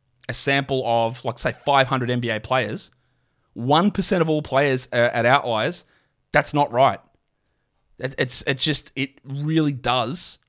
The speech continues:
overinflate that value. And you go down the bottom, and the players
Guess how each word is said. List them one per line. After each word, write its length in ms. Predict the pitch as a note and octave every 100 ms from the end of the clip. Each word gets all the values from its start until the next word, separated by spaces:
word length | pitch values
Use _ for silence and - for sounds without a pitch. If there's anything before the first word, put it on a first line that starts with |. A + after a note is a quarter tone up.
| _ -
overinflate 840 | B2+ C3+ B2 B2 A#2+ - A2+ A2+
that 200 | A2 G#2
value. 400 | G#2+ A2+ G#2 F#2 _ _ _ _ _ _ _ _
And 80 | C3+
you 60 | B2
go 140 | C#3
down 160 | C#3 A#2+
the 60 |
bottom, 280 | A2+ C3 D#3+
and 100 | B2
the 60 | B2
players 500 | - D3+ D3+ C#3+